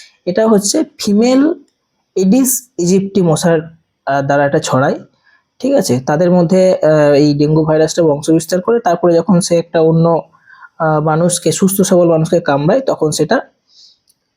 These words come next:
আমাদের শরীরে ছড়িয়ে পড়ে। প্রথম হচ্ছে কোনো একটা যে ইনফেক্টেড পারসন, তাকে কামড়ালে তার শরীর থেকে ভাইরাসটা মশার দেহে যায় এবং মশার দেহে সেটা বংশ বিস্তার করে এবং সেটা যখন অন্য একটা সুস্থ সবল মানুষকে কামড়ায়, তখন তার দেহে ডেঙ্গু ভাইরাসটা ছড়িয়ে পড়ে।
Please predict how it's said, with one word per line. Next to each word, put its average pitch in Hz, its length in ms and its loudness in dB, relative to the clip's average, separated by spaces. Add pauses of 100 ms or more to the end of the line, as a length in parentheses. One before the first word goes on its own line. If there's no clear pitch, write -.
(420)
আমাদের 156 240 0
শরীরে 165 300 0
ছড়িয়ে 151 280 0
পড়ে। 127 220 -2
প্রথম 208 340 -2
হচ্ছে 208 420 2
কোনো 185 260 0
একটা 175 440 0 (800)
যে 165 140 0
ইনফেক্টেড 196 500 0
পারসন, 185 280 0
তাকে 175 260 -2
কামড়ালে 170 460 2
তার 160 180 0
শরীর 165 300 0
থেকে 190 180 0
ভাইরাসটা 165 480 2
মশার 165 280 2
দেহে 175 220 2
যায় 214 180 -2 (580)
এবং 180 200 2
মশার 185 280 2
দেহে 196 120 2
সেটা 202 220 2
বংশ 160 280 2
বিস্তার 185 300 0
করে 254 240 0
এবং 185 280 4
সেটা 175 240 0
যখন 175 240 0
অন্য 170 220 2
একটা 165 220 0
সুস্থ - 280 -6
সবল 180 280 2
মানুষকে 165 280 0
কামড়ায়, 175 380 0
তখন 190 260 -2
তার 151 240 0
দেহে 208 180 0
ডেঙ্গু 160 280 0
ভাইরাসটা 151 360 -2
ছড়িয়ে 127 320 -2
পড়ে। 131 200 -8